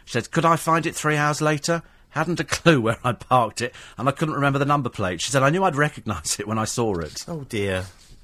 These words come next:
Speaker 1: It's, she's, she's quite literally lost the will <laughs> to live now.
Speaker 2: I almost got in the wrong car this morning.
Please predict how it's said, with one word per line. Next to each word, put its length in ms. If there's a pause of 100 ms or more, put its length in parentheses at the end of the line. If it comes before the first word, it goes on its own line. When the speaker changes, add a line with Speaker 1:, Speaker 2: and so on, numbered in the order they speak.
Speaker 1:
It's, 300
she's, 280
she's 180
quite 240
literally 380
lost 200
the 60
will 160
<laughs> 120
to 280
live 340
now. 240 (420)
Speaker 2:
I 60
almost 180
got 80
in 60
the 80
wrong 180
car 260
this 180
morning. 320